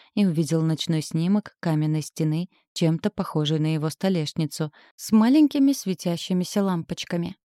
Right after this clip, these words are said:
«Ух ты, круто! Правда? Можно сделать так же. А если, как оно называется,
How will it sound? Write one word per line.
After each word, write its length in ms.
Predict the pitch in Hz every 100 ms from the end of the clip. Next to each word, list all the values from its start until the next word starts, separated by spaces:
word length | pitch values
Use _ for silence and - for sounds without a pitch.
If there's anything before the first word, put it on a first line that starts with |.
| _
«Ух 280 | 180 139 -
ты, 340 | - 240 180 147 -
круто! 500 | 156 165 220 269 180 _ _ _ _ _
Правда? 400 | - 165 208 247 214 _ -
Можно 340 | 175 151 175
сделать 420 | 170 160 170 214
так 240 | - 180 175
же. 180 | 160 156 _ _ _ _ _
А 100 | 185
если, 600 | 170 180 - 175 165 156 -
как 200 | 254 -
оно 160 | 233
называется, 720 | 220 208 196 190 185 - 180